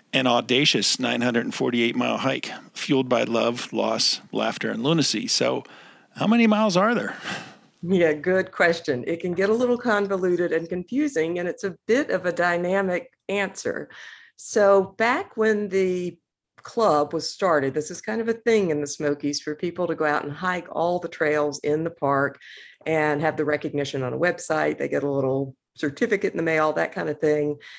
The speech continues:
Speaker 2: Uh, there were about nine hundred miles of trail at the time, but over the years, some trails have been decommissioned, uh, largely, I think, in part because of storm damage and whatnot, just the financial resources that would have to be allocated to repair them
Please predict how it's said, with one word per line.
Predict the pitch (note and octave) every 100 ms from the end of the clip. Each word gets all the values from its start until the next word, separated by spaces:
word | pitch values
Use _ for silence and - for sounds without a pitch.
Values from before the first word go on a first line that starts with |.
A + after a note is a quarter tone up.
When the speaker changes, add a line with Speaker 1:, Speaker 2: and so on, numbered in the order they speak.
| - - -
Speaker 2:
Uh, | F3+ E3 D#3 D3 G3
there | A#3+ A#3+
were | B3
about | A3 A3 A#3 -
nine | F#3+ F#3+ G3
hundred | F#3 F#3 F3 E3
miles | E3 D3 D3 D3
of | D#3+
trail | - C4+ G3 C3 D3+
at | D3+
the | F#3+
time, | - A#3+ F3+ B2 - -
but | D3 -
over | G#3+ B3 C4+
the | C4+
years, | F#3 D3+ C#3 B2 D3 -
some | G#3 G3+ G3+
trails | G3 F3+ E3 E3+ E3
have | D#3+ D#3
been | D3+ D#3
decommissioned, | C#3 C3+ F#3 A#3 - C3 C#3 - - - - -
uh, | D#3 D3 D3
largely, | D3+ F3+ F#3+ F#3 D#3 D3+
I | C#3+
think, | D#3 D3 C#3+ -
in | - C#3+
part | - D3+ C#3+
because | C#3 D3 C3+
of | D3 C#3
storm | - - F3 E3+
damage | D#3 D3+ D3+ D3 D3
and | C#3+
whatnot, | C#3+ C#3 C#3 C#3+ C#3
just | - C#3 -
the | C#3+ C3
financial | D3 C#3+ D3 C#3+ C#3+
resources | D3 C#3 C#3+ C#3 C#3 C#3+ C3+
that | C#3+
would | C#3
have | D3 C#3
to |
be | C#3 D3
allocated | D3+ D3 - C#3+ D3 C#3+
to | C#3
repair | C3+ - E3 D#3
them | D3+ D3